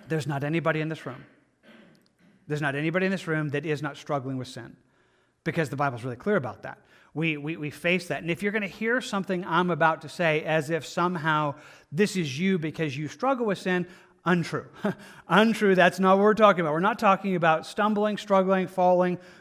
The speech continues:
more on that in a moment. We're talking about someone who's living a lifestyle, unchanging,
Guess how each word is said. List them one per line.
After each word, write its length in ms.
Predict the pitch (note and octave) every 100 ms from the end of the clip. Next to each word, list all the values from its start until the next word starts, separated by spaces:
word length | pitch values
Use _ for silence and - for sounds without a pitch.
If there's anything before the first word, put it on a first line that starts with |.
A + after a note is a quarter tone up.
| -
more 260 | F3+ G#3+ G#3
on 140 | F#3+
that 140 | F3+
in 80 | F3
a 40 | E3+
moment. 360 | E3+ F3+ F3
We're 120 | F#3+
talking 480 | C4 - E3+ E3+ E3+
about 240 | D#3 D#3 D#3
someone 320 | F3+ E3 D#3+
who's 240 | D3+ C3+
living 300 | D3 E3 D3
a 40 | B2
lifestyle, 840 | A#2+ B2 C3 - - A#2 A#2 - _ _ _ _ _ -
unchanging, 880 | G3 A3+ A3+ - F3 F3 E3 F3